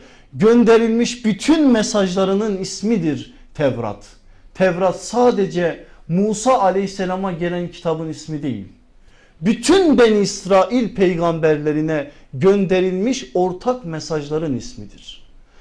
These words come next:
Tevrat'a karşı Beni İsrail'in tutumu nasıl olmuştur? Onlar da güvensizlik üzerine kurulmuştur. Allah'ın onlara gönderdikleriyle yetinmemişler.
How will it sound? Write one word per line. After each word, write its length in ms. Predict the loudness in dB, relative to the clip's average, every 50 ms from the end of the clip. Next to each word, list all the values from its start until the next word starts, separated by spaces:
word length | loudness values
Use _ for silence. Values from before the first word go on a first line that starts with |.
| -20 -20 -20 -20 -20 _ _ -20 -20
Tevrat'a 640 | -12 -6 0 2 2 4 6 4 4 4 2 0 0
karşı 500 | 0 0 0 0 0 -2 -4 -4 0 0
Beni 220 | 0 0 0 0 -2
İsrail'in 580 | -4 -6 -4 -2 -2 -2 -2 -2 -4 -6 -8
tutumu 400 | -8 -14 -14 -12 -8 -8 -6 -4
nasıl 260 | -6 -6 -8 -8 -8
olmuştur? 760 | -8 -8 -8 -8 -12 -14 -16 -16 -16 -16 -16 -18 -20 -20 -20 _ _ _ _ _ _ _ _ _ _ _ _ _ _ _ _ _ _ _ _ _ _ -10
Onlar 400 | -8 -6 -6 -6 -6 -8 -10 -12
da 60 | -14
güvensizlik 880 | -14 -14 -14 -14 -12 -14 -14 -16 -18 -18 -18 -18 -18 -18 -20 -20 _ -18
üzerine 400 | -16 -14 -14 -14 -14 -14 -14 -16 -18 -20 -20
kurulmuştur. 720 | -20 -20 -20 -20 -20 -20 -20 -20 -20 -20 -20 -20 _ _ _ _ _ _ _ _ -20 -20 -20 -20 -20 -20 -20 -2 2
Allah'ın 760 | 4 6 6 6 6 6 6 6 6 6 4 4 6 6 4
onlara 560 | 4 4 2 2 4 2 2 4 4 4 4
gönderdikleriyle 1000 | 4 4 0 0 0 0 2 2 0 0 0 -4 -8 -6 -2 0 0 0 0 -2 -2
yetinmemişler. 1200 | -2 -2 -4 -4 -4 -4 -2 -2 -4 -4 -8 -8 -12 -12 -14 -14 -16 -16 -18 -20 -20 -20 -20